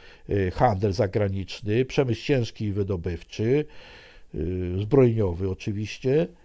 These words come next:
to wszystko, ubezpieczenia, to wszystko było obsadzane przez oficerów informacji wojskowej. O tym pisze,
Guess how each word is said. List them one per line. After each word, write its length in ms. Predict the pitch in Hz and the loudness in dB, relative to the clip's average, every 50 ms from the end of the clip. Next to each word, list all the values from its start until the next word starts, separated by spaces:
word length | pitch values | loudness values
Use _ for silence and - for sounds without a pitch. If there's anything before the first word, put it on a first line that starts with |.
| - - - - | -20 -20 -6 -2
to 120 | - 165 | -2 -2
wszystko, 500 | - - - - 107 - - - - - | -2 -2 -2 -2 -2 -2 -4 -6 -6 -2
ubezpieczenia, 760 | - - 123 143 - - - - - - 92 73 71 85 120 | 0 6 8 8 8 8 6 2 4 2 0 0 -4 -6 -8
to 140 | - - 175 | -4 -4 -4
wszystko 500 | - - - - 113 104 - - - 170 | -4 -4 -4 -4 -4 -6 -4 -2 -2 -2
było 360 | 143 123 98 98 107 123 165 170 - - - - | 0 0 0 2 2 2 0 -2 -6 -12 -6 -6
obsadzane 580 | - - - - 151 110 95 185 175 117 139 | -4 0 2 2 2 2 2 -2 -2 -2 -4
przez 240 | 156 - - 160 - | -2 -2 -4 -2 0
oficerów 600 | 147 120 - 110 104 - - 95 95 113 - - 170 | 0 -2 -2 -4 -8 -4 -4 -2 -2 -2 -4 -4 -6
informacji 560 | 170 170 - 226 233 240 196 - - - 98 | -4 -2 -2 0 2 2 2 2 0 -4 -6
wojskowej. 540 | - 80 80 - - - 78 76 71 - - - - - - - - - - - - | -6 -8 -10 -10 -10 -10 -10 -10 -12 -16 -18 -20 -20 -20 -20 -20 -20 -20 -20 -16 -10
O 100 | - 320 | -8 -4
tym 140 | - 247 214 | -2 -2 -2
pisze, 420 | 175 - 185 165 - 185 190 185 | 0 0 0 0 0 0 -2 -2